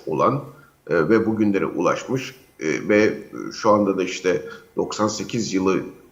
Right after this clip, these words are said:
aşkın süredir Cumhuriyet rejimiyle yeni bir devlet kurmuş Türkiye Cumhuriyeti Devleti'nden bahsediyoruz.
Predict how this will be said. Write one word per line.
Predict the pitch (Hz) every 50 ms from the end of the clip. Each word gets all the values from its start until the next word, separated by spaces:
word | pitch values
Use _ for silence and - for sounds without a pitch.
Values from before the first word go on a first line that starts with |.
| - _
aşkın | - 101 101 - - 113 110
süredir | 110 - - 82 76 78 76 113 131 131 - - -
Cumhuriyet | - 104 101 101 98 95 107 110 110 110 110 110 - - - - - - - - - - -
rejimiyle | 98 92 85 - 101 98 107 104 98 82 76 71 67 - - - - - - _ _ _
yeni | - 90 101 107 113 104 92
bir | 95 80 -
devlet | 87 85 90 104 110 113 -
kurmuş | - 76 107 143 139 - -
Türkiye | - 127 131 - 107 101
Cumhuriyeti | - 107 110 104 101 107 110 107 - 107
Devleti'nden | 104 101 104 101 98 - 110 110 110 95 82
bahsediyoruz. | 71 62 - - - - - 62 62 - - - - -